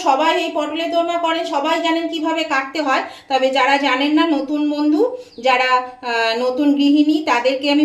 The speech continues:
বলে দিচ্ছি। দেখুন পটলের দুটো মুখ এদিকে কিন্তু কেটে দিতে হবে, আর এই দিকটা কিন্তু ফাঁকা করলে চলবে না, এই দিকটা ফাঁকা করে একটু বড় করে কেটে ফাঁকা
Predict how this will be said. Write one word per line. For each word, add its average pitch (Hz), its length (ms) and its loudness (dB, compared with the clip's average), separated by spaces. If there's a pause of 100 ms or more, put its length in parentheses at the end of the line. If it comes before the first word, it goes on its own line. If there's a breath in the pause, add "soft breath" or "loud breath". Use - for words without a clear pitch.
বলে 247 220 4
দিচ্ছি। 254 200 -8 (120)
দেখুন 269 280 0
পটলের 269 440 0
দুটো 269 180 -4 (140)
মুখ 294 200 0 (500 loud breath)
এদিকে 277 300 0
কিন্তু 294 200 0 (120)
কেটে 285 300 0
দিতে 262 240 -2
হবে, 180 220 -4 (320 loud breath)
আর 208 80 -2 (160)
এই 262 140 0
দিকটা 311 240 0 (100)
কিন্তু 349 200 -6 (120)
ফাঁকা 311 340 -2
করলে 339 220 -2 (120)
চলবে 277 340 -2
না, 285 60 0 (400 loud breath)
এই 285 140 2
দিকটা 349 280 -2 (160)
ফাঁকা 302 240 -2 (100)
করে 302 140 0 (120)
একটু - 160 -10 (120)
বড় 247 160 0 (100)
করে 311 120 -2 (100)
কেটে 277 240 -4 (320 loud breath)
ফাঁকা 277 220 0